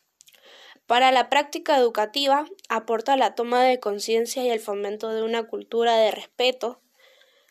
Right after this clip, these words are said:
tolerancia, partiendo de la inclusión, estableciendo lazos de respeto y de solidaridad. Además, fortalece actitudes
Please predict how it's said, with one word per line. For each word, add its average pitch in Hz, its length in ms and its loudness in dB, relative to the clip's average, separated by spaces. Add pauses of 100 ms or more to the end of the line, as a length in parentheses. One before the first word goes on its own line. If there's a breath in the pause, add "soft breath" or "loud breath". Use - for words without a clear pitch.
(140 soft breath)
tolerancia, 226 880 -2 (640 soft breath)
partiendo 233 580 2
de 277 140 2
la 247 120 2
inclusión, 226 840 -2
estableciendo 226 840 -2
lazos 262 360 -2
de 247 140 -8
respeto 226 800 -6
y 240 140 -4
de 220 120 -2
solidaridad. 214 800 -6 (1120 soft breath)
Además, 262 440 4
fortalece 240 840 -2
actitudes 269 640 -4